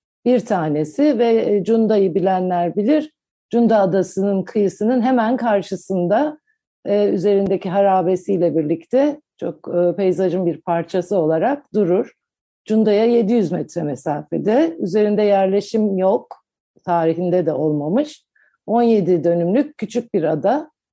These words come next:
manastır kalıntıları var. Ayvalık deniz manzarasının önemli bir parçası. Burada birkaç ay önce Nisan ayında inşaat faaliyetlerinin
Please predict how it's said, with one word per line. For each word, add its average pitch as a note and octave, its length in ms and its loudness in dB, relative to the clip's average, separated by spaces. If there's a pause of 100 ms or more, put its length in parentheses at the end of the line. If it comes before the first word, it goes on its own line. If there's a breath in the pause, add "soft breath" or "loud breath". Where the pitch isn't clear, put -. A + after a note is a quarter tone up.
(120)
manastır A3+ 580 0
kalıntıları D3+ 680 -2
var. C#4 400 -2 (560)
Ayvalık F#3 540 0
deniz F#3 500 0
manzarasının D#3+ 960 0
önemli F#3 480 -2
bir C#4+ 120 2
parçası. F3+ 720 -2 (640)
Burada C4 420 4
birkaç C4 680 0
ay A3+ 140 2
önce G3+ 360 2
Nisan A3+ 380 2
ayında E3+ 640 0 (600)
inşaat B3 420 2
faaliyetlerinin D#3 920 0